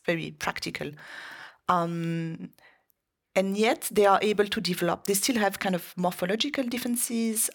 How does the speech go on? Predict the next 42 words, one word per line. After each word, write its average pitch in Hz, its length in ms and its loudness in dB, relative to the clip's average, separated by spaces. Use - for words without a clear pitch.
that 170 100 -2
are 170 80 -2
small, 190 380 2
but 180 220 0
there, 180 380 2
um, 175 340 4
and 190 160 2
which - 340 2
kind 196 140 -2
of 175 80 2
vary 175 360 2
along 160 260 2
this 165 260 -2
worker 160 320 0
queen, 156 600 -4
um, - 480 -4
axis, - 460 -6
right? 160 180 2
So 165 80 0
some 160 220 2
individuals 160 400 -2
are 151 80 0
a - 20 -4
bit 156 220 -6
larger 208 580 2
and 170 160 -2
they 160 60 -2
have 151 260 -6
more, 151 360 -4
uh, 147 180 -2
ov-, 240 260 2
like, 151 260 -4
mm, 175 220 -10
uh, 156 200 -2
higher 175 320 0
ovary 226 340 0
activity 202 560 -4
and 175 100 -4
therefore 165 260 -6
higher 165 280 -4
reproductive 156 500 -8
potential. - 500 -8